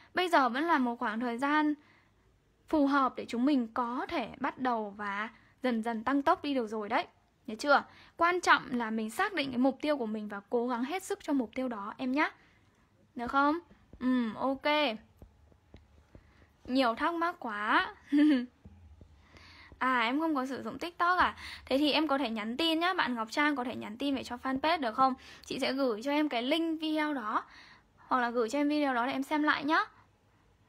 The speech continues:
Được không? Ừ, thường là những cái video hay ở trên TikTok thì anh chị sẽ chia sẻ dưới dạng cái phần tin ý. Phần tin mà, phần tin của, ừm, gọi là phần story của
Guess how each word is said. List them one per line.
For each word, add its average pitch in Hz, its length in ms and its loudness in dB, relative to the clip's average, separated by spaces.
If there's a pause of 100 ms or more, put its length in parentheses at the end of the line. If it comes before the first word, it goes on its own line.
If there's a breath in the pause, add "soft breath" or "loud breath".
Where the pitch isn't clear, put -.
(220)
Được 277 120 0
không? 311 280 6 (520 loud breath)
Ừ, 302 280 2
thường 294 240 6
là 269 80 2
những 262 300 -2
cái 262 160 -2
video 330 360 2
hay 339 220 2
ở 220 100 0
trên 285 160 -2
TikTok 349 440 2
thì 277 120 0
anh 240 200 0
chị 269 200 -6
sẽ - 260 -8
chia 320 220 -4
sẻ 214 260 -6
dưới 226 200 -4
dạng 285 280 0 (360 loud breath)
cái 233 180 -4
phần 262 220 0
tin 381 300 2
ý. 415 100 0 (300 soft breath)
Phần 247 160 0
tin 330 260 0
mà, 240 320 0 (160)
phần 240 200 -2
tin 302 340 -2
của, - 400 -4
ừm, 214 380 -8 (200)
gọi 233 140 -4
là 226 100 -4
phần 240 240 -4
story 320 560 2
của - 440 -4